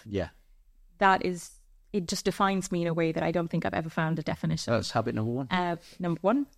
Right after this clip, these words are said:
Speaker 2: And, um, I think there is an element in what he says about seek to be understood
Speaker 1: Yeah, yeah.
Speaker 2: before, um,
Speaker 1: I think that's number four.
Speaker 2: seek to understand before you, uh, are understood. Those are the two I've carried with me all my life. Um, and I think in many ways, as a result,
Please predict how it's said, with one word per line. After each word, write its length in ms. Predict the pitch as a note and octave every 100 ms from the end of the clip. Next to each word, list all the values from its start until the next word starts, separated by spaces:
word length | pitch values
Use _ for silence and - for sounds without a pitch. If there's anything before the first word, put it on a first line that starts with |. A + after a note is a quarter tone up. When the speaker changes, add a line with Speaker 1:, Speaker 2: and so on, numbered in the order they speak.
| -
Speaker 2:
And, 480 | F#3+ F#3 F#3+ F#3+ F3+ -
um, 500 | F#3+ F#3 F#3 F#3+ A#3+
I 100 | - F#3+
think 220 | G#3+ -
there 140 | A3
is 100 | A3+
an 120 | A#3 -
element 480 | A#3 A#3+ G#3+ G3+ -
in 160 | F#3
what 140 | F3+ F3+
he 160 | G3
says 460 | - F3+ E3+ D#3+ D#3+
about 380 | E3+ D#3+ - -
seek 300 | - F#3 -
to 80 |
be 180 | E3+ E3
understood 520 | E3 E3 - - -
Speaker 1:
Yeah, 140 | G2 F2+
yeah. 120 | E2+ E2+ -
Speaker 2:
before, 320 | - - - -
um, 340 | D#2 E3 -
Speaker 1:
I 220 | - _
think 100 | E3+
that's 140 | D3 A#2+
number 140 | A#2
four. 260 | - G#2+ F#2+ - _
Speaker 2:
seek 160 | C4+ C4
to 160 | A#3 G#3+
understand 560 | G3 F#3+ G3 F3+ E3+ -
before 360 | F3+ F3+ E3+
you, 400 | E3+ E3+ E3 D#3+ -
uh, 300 | D#3+ D#3+ E3 -
are 140 | E3+
understood. 560 | E3 E3 - F#3 - E3+ _ _ _
Those 260 | G3 G#3+ A#3
are 40 |
the 100 | G3+
two 260 | - G3 F3
I've 160 | E3
carried 460 | - - F3 E3 -
with 180 | D#3+ -
me 160 | -
all 160 | - E3+ -
my 180 | - -
life. 260 | - - - -
Um, 460 | D#3+ D#3+ - - E3+ - - -
and 100 | F3+
I 80 | F3+
think 320 | E3+ G#3+ F#3
in 160 | - F#3
many 240 | G3 F#3
ways, 460 | D#3+ D#3+ D#3 E3 -
as 160 | F3+ F3+
a 60 |
result, 560 | E3+ E3 D#3+ E3+ F#3